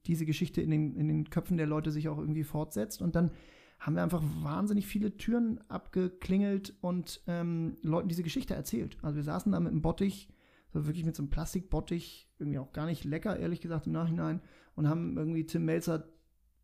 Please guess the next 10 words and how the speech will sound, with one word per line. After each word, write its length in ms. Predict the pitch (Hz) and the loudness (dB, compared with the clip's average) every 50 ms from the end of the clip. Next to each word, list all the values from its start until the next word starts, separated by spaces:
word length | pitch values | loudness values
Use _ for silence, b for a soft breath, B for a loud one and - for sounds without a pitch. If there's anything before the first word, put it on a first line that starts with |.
| _ - | _ -10
Brause 380 | 156 139 151 185 190 175 151 | -6 -2 0 0 0 0 -2
eingeschenkt 600 | 117 131 139 139 139 - - 143 147 165 196 - | -2 -4 -4 -4 -6 -6 -4 -2 -2 -2 -2 -2
und 100 | - 156 | -2 -2
haben 100 | 151 156 160 | 0 0 0
ihm 80 | 160 | -2
gesagt, 280 | 156 151 160 156 147 - - | -4 -4 -4 -6 -6 -4 -4
warum, 360 | 156 147 156 156 160 160 151 b b b b b b b b b | -4 -2 0 0 0 0 -2 b b b b b b b b b
warum 240 | b 151 151 170 180 | b 0 2 2 2
das 160 | 175 - - | 2 0 0
einfach 320 | - 156 - 151 139 - | 0 0 0 0 -2 -4